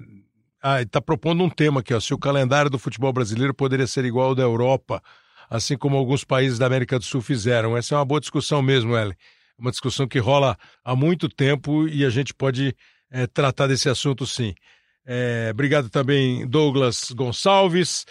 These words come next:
enfim, todo mundo que tá participando. E isso que a Ellen falou de ouvir no carro é uma das boas paradas dessa,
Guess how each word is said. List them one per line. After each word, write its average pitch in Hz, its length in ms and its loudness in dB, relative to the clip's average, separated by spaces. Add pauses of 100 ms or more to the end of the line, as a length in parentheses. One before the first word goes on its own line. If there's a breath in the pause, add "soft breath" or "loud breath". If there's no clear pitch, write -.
(260 loud breath)
enfim, 156 320 0
todo 147 200 0
mundo 156 180 0
que 123 100 -14
tá 147 180 0
participando. 117 640 -4 (280 loud breath)
E 147 100 -2
isso 175 180 0
que 175 80 0
a 147 140 6
Ellen 147 140 2
falou 139 260 0
de 131 100 0
ouvir 131 220 2
no 135 80 2
carro 147 460 2 (320 soft breath)
é 143 100 -2
uma 156 140 0
das 156 520 -2
boas 156 800 0
paradas 139 640 2 (100)
dessa, 123 600 -2